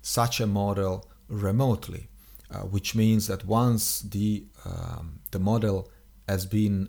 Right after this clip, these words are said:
assessed to be compatible with the data, uh, and so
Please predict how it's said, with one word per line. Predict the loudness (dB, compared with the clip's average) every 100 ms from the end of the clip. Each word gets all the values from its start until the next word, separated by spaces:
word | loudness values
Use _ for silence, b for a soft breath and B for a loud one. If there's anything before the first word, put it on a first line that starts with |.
| -4
assessed | -4 -2 -2 -4 -6 -6
to | -4
be | 0 0 0 -2 b b b b -16
compatible | -4 -2 0 0 0 0 -2 -2
with | -4
the | -4
data, | -4 -6 -4 -4 -4 -4 -12 B B B B B B -6
uh, | 0 0 0 -4 -10 -8
and | -6
so | -4 0 2 2 0 -4